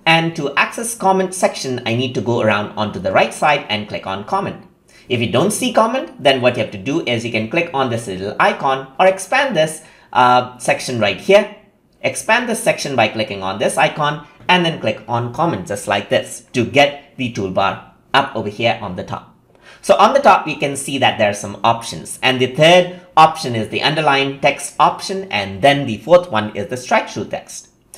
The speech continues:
So if I were to click on underline, click and drag it, you can see that it underlines, uh, the text right here. And I can go over, uh, around over here and say, uh, like underline text right here to add in a comment just like this. And there you go, there's the comment.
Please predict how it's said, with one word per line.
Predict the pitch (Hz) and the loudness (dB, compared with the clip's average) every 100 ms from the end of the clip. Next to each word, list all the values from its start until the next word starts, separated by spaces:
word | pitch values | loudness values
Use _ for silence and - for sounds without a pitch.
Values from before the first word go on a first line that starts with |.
| - - | -20 -4
So | 165 | 0
if | 170 | 6
I | 220 | 6
were | 233 | 6
to | 202 | 2
click | - 170 - | 0 0 0
on | 139 139 - | 0 0 2
underline, | 170 160 120 110 110 | 2 4 4 2 -2
click | 113 104 | -2 -2
and | 95 | -2
drag | 107 190 208 | 4 6 6
it, | - - - | 0 -4 -6
you | 185 | 0
can | 202 180 | 2 2
see | 165 143 | 0 0
that | 123 113 113 - | 4 4 2 -2
it | 123 - | -4 -2
underlines, | 120 104 95 80 82 - - _ - | -4 -2 -4 -8 -12 -12 -14 _ 4
uh, | 117 117 | 4 4
the | 135 | 2
text | 208 - | 2 2
right | 113 98 | -2 -2
here. | - 87 - - | -4 -6 -6 0
And | 196 | 2
I | 185 185 | 4 4
can | 190 190 | 2 6
go | 269 | 8
over, | 208 151 | 8 6
uh, | 127 - - | 4 2 2
around | 143 135 127 | 6 6 4
over | 123 117 | 0 -2
here | 117 170 | 4 4
and | - 113 | 4 -2
say, | - 123 120 - - - - | 0 0 0 -8 -18 -18 -2
uh, | 110 113 113 117 | 2 4 2 0
like | 104 101 - | 0 0 0
underline | 113 107 101 101 | 0 2 0 0
text | 139 139 - | 0 0 2
right | 170 170 | 2 4
here | 180 175 - - - | 4 2 2 -10 -8
to | - 131 127 127 - | 0 2 2 -2 0
add | 110 | 0
in | 110 139 | 0 -4
a | |
comment | - 233 190 113 | -2 -2 -2 -6
just | 110 - | -6 -4
like | - - | -6 -6
this. | - - - _ _ | -12 -14 -16 _ _
And | 127 120 | 0 4
there | 113 | 4
you | 120 | 6
go, | - | 4
there's | - 95 - | 4 0 -4
the | 127 | -6
comment. | 165 170 | -4 -4